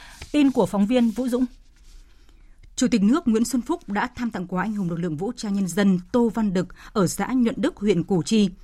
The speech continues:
Speaker 2: Anh hùng Tô Văn Đực có tên thật là Tô Hoài Đức, sinh năm một nghìn chín trăm bốn mươi hai, là người con của quê hương vùng đất giàu truyền thống cách mạng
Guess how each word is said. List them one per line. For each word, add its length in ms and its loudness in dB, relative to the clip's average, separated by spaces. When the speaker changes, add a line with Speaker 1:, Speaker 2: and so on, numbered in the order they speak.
Speaker 2:
Anh 160 8
hùng 260 6
Tô 120 2
Văn 200 2
Đực 180 0
có 100 -2
tên 200 2
thật 180 -2
là 220 2
Tô 240 2
Hoài 280 0
Đức, 220 -2
sinh 240 4
năm 120 4
một 60 4
nghìn 220 2
chín 220 0
trăm 200 -2
bốn 100 2
mươi 100 2
hai, 260 2
là 120 6
người 160 8
con 320 2
của 140 2
quê 140 2
hương 240 2
vùng 160 2
đất 160 0
giàu 200 0
truyền 140 2
thống 180 0
cách 160 -4
mạng 240 2